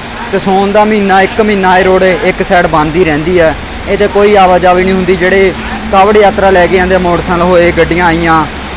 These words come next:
ਉਹਨਾਂ ਵਾਸਤੇ ਸ-, ਖੁੱਲ੍ਹੀ ਰਹਿੰਦੀ ਹੈ। ਤੇ ਇਹਦੇ ਉੱਤੇ ਕਹਿ ਸਕਦੇ ਹਾਂ ਆਪਾਂ, ਇੱਕ ਇੱਕ ਕਿਲੋਮੀਟਰ ਤੇ ਪੁਲਿਸ ਵਾਲੇ ਦਸ ਦਸ ਜਾਣੇ ਬੈਠੇ ਹੁੰਦੇ ਆ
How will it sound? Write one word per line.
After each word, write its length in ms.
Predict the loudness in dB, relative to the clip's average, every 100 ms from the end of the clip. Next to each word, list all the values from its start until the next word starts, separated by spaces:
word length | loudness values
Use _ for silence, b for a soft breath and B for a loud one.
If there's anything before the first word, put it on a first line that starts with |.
| -12 -12 -12 -4
ਉਹਨਾਂ 300 | 0 2 4
ਵਾਸਤੇ 400 | 4 2 2 0
ਸ-, 200 | 2 -2 -2
ਖੁੱਲ੍ਹੀ 260 | -2 0 2
ਰਹਿੰਦੀ 300 | 2 2 0
ਹੈ। 80 | 2
ਤੇ 140 | 2
ਇਹਦੇ 180 | 2 2
ਉੱਤੇ 240 | 2 0
ਕਹਿ 200 | 2 2 2
ਸਕਦੇ 220 | 0 0
ਹਾਂ 60 |
ਆਪਾਂ, 320 | 0 2 0 0 -4 -4
ਇੱਕ 180 | -2
ਇੱਕ 120 | 0 0
ਕਿਲੋਮੀਟਰ 380 | 0 0 -2
ਤੇ 120 | -2 -2
ਪੁਲਿਸ 340 | -2 -2 0
ਵਾਲੇ 200 | 0 2
ਦਸ 220 | 2 0 0
ਦਸ 160 | 0
ਜਾਣੇ 260 | 0 -2 0
ਬੈਠੇ 320 | 0 0 -2
ਹੁੰਦੇ 240 | -2 2
ਆ 120 | 2